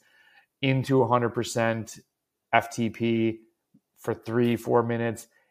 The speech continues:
into a sprint at the end. That's for, like, a move in the last K. We're talking about if you're trying to make a move, if you sense that people are fiddling around and there's, I don't know, how long was I gone for?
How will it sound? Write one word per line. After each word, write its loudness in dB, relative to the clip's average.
into 0
a 4
sprint -2
at -4
the 0
end. -2
That's 0
for, 0
like, 4
a 4
move 0
in -4
the -2
last 4
K. 0
We're 0
talking 2
about 0
if -6
you're -2
trying -2
to -2
make 0
a -4
move, -2
if -12
you -4
sense -2
that -4
people -2
are 6
fiddling -2
around -2
and -2
there's, 0
I 0
don't -8
know, -4
how -2
long -2
was -4
I 0
gone -2
for? -8